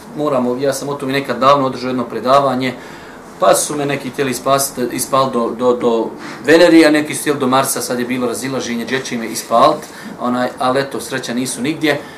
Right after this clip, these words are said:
Ti prioriteti, nažalost, mi nerijetko te prioritete ne znamo poredati.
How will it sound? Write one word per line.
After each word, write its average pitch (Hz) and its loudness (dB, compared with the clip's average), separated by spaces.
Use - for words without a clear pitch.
Ti 139 -4
prioriteti, 120 -6
nažalost, 123 -4
mi 135 -4
nerijetko 123 -2
te 127 -4
prioritete 123 -6
ne 120 -4
znamo 117 -6
poredati. - -14